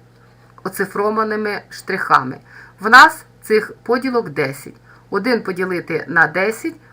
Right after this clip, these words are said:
буде дорівнювати нуль цілих одній десятій. Далі одиниці вимірювання в даному випадку це, е, цими одиницями вимірювання є міліампери. Отже, ціна поділки даного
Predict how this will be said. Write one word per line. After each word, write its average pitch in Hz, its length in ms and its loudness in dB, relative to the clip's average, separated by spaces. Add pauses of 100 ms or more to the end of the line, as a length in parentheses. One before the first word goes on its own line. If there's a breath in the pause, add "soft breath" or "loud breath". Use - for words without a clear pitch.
(140)
буде 185 220 -2
дорівнювати 277 760 -2
нуль 170 200 -4
цілих 247 460 -6 (120)
одній 180 480 -6
десятій. - 640 -4 (500 soft breath)
Далі 214 360 8
одиниці 247 560 -2
вимірювання 175 680 -2
в 160 60 -8
даному 185 440 6
випадку 294 580 -6 (300 loud breath)
це, 294 400 4 (320)
е, 190 240 0
цими 233 240 -2
одиницями 196 640 -4
вимірювання 269 560 -2
є 196 440 -2
міліампери. 196 1120 -2 (500 soft breath)
Отже, 233 340 0
ціна 202 520 2
поділки 202 540 -6
даного 262 680 2